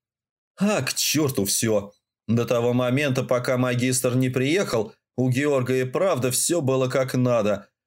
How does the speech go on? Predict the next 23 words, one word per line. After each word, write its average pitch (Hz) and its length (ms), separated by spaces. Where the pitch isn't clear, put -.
За 117 240
три 127 200
года 131 460
он 123 160
сумел 127 500
полностью 147 560
взять 131 380
под 127 160
контроль 117 520
весь 123 220
город, 113 480
купив 117 380
всю - 280
верхушку 147 680
на 143 160
корню. 135 640
Правда, 147 400
не 151 140
сам, 196 420
а 139 100
показывая 147 560
основным 135 560
бенефициарам 135 920